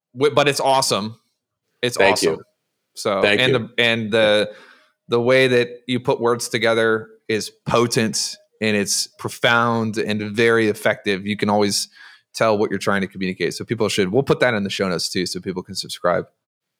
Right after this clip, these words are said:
Speaker 2: Thank you. And by the way, thank you for bringing that up. Um, I, for anybody listening, also, uh, practice. It was a lo-, it's a lot of practice to, how do we distill big ideas and big thoughts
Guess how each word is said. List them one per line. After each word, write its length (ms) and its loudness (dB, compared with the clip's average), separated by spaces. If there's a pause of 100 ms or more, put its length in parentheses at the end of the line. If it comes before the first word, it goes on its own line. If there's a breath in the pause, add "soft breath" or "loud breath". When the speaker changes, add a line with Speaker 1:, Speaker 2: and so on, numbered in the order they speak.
(120)
Speaker 2:
Thank 240 4
you. 80 -2
And 100 2
by 100 2
the 60 2
way, 100 0
thank 200 0
you 60 -4
for 80 2
bringing 200 2
that 100 4
up. 320 2
Um, 220 2
I, 180 -4 (260)
for 200 2
anybody 240 4
listening, 400 2
also, 480 2 (340)
uh, 160 4
practice. 720 -2
It 180 0
was 120 0
a 60 4
lo-, 160 2
it's 120 0
a 60 6
lot 240 4
of 80 -4
practice 440 0
to, 440 0 (240)
how 180 2
do 80 2
we 120 2
distill 960 0 (360)
big 200 6
ideas 400 4
and 120 2
big 160 2
thoughts 560 2